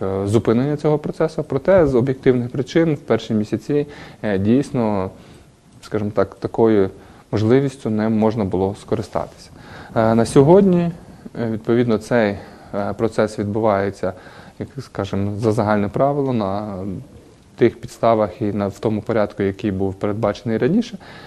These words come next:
Єдине, що, е, можна говорити про те, що процес можливий лише якщо, е, такі, е, скажімо,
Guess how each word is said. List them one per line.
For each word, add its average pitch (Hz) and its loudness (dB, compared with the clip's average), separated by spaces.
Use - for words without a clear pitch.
Єдине, 131 2
що, 113 0
е, 95 -4
можна 107 0
говорити 107 -2
про 107 0
те, 139 0
що - -2
процес - -2
можливий 117 2
лише 107 0
якщо, 107 0
е, 92 -4
такі, 95 -2
е, 113 -8
скажімо, 95 -6